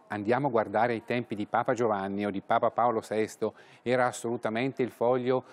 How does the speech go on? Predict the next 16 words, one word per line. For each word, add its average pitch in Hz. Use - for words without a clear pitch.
della, 107
eh, 98
chiamiamo 110
così, 110
dottrina 131
della 110
fede, 104
ha 143
ospitato 147
negli 117
ultimi, 104
eh, 98
giorni 113
due 156
meravigliose 123
storie 101